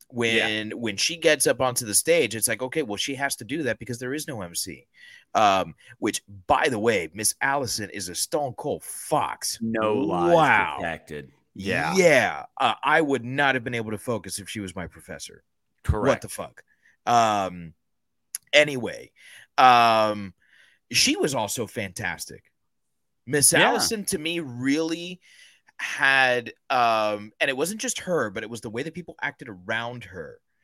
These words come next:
Speaker 1: Um, you got the impression that the students respected her, but enjoyed being her student.
Speaker 2: Right.
Speaker 1: Um, she's there at the party. She's helping set the thing up,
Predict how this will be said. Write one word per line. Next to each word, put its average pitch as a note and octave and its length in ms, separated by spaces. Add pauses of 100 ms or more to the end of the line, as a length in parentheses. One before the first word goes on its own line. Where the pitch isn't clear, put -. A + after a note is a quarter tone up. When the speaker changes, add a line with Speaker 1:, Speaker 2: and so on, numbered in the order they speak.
(420)
Speaker 1:
Um, A#2 520
you B2+ 120
got C3+ 220
the F3+ 80
impression C3+ 680
that G2+ 320 (1500)
the A#2 180
students D3 840
respected - 840
her, E2+ 540 (600)
but A2 680 (680)
enjoyed A#2 960 (440)
being G2+ 400
her F2+ 200
student. D#2 540 (720)
Speaker 2:
Right. D#3+ 300 (500)
Speaker 1:
Um, A2+ 540 (160)
she's F3 280
there E3 140
at A#3 60
the - 60
party. - 380
She's - 240
helping E3+ 360
set - 220
the A2 60
thing A#2+ 280
up, C3 300